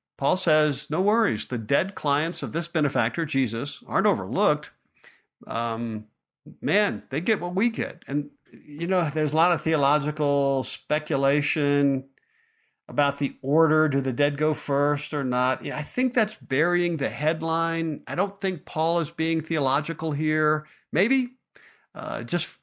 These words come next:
I, I just don't see it that way. I think he's encouraging, and he's using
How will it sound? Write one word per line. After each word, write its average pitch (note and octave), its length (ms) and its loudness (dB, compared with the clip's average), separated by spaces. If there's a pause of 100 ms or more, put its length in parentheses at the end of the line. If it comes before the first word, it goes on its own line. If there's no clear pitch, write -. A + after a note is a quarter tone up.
(180)
I, C#3 220 -2
I D#3 40 2
just D#3 160 -2
don't D3 160 2
see D3+ 180 -2
it C#3+ 120 -2
that A#2+ 180 0
way. B2+ 320 0 (240)
I F#3+ 100 0
think B3 200 0
he's A#3 140 4
encouraging, G#3+ 640 2
and D#3 140 -2
he's D#3 240 0
using G#3 640 0